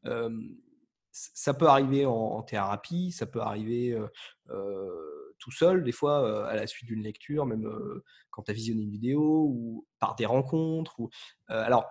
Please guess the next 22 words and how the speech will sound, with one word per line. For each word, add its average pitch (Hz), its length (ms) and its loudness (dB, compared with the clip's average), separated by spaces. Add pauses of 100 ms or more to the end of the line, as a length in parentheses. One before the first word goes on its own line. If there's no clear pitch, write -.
(180)
souvent, 180 560 2
souvent, 165 320 0
moi, 151 100 0
je 123 60 2
m'aperçois, 120 380 0
souvent, 156 380 -2
ces 160 100 -6
prises 117 180 -8
de 117 60 -10
conscience, 135 320 -4
quand 127 140 -2
même, 143 200 0
ou 110 120 -4
ces - 140 -6
chocs 151 320 0
émotionnels 131 540 0
qui - 140 -20
peuvent 107 160 -10
être 104 60 -18
très 110 180 -8
importants, 110 320 -6
c'est, 127 180 -10